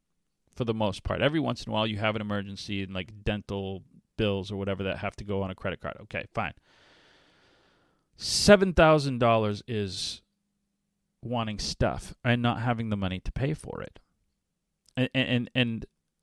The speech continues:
the average household, so, so if there's a home that has no debt, credit card wise, that means there's a house somewhere that has fourteen thousand dollars of debt, right? That, that's just, that's what we call an average. It's a mean, it's a median, whatever.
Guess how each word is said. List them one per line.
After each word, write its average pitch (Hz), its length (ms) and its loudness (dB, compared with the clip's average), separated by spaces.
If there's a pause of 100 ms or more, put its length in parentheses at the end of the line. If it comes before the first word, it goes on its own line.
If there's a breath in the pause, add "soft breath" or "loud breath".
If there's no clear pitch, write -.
(420)
the 127 300 -2
average 151 520 4
household, 95 580 -4
so, 127 200 0
so 143 160 -2
if 143 120 -2
there's 226 260 4
a 120 40 -2
home 123 400 -2
that 107 140 2
has 104 380 -2
no 110 300 2
debt, 80 320 0 (1500)
credit 95 260 -2
card 82 300 -2
wise, 92 340 0
that - 160 2
means 139 240 -6
there's 123 220 -2
a 110 60 -4
house 110 260 -4
somewhere 110 340 -2
that 101 160 0
has 98 220 -4
fourteen - 640 -6
thousand 107 520 -4
dollars 78 380 -2
of 76 180 -10
debt, - 300 -10 (380)
right? 113 240 4 (280 loud breath)
That, 131 200 6
that's 156 240 10
just, 120 200 -2
that's 117 220 -2
what 113 160 0
we 117 80 -2
call 104 280 0
an 104 60 -2
average. 110 400 2
It's - 140 -8
a 95 60 -2
mean, 110 260 -2
it's 87 160 -8
a 95 80 -2
median, 101 340 -4
whatever. 98 320 2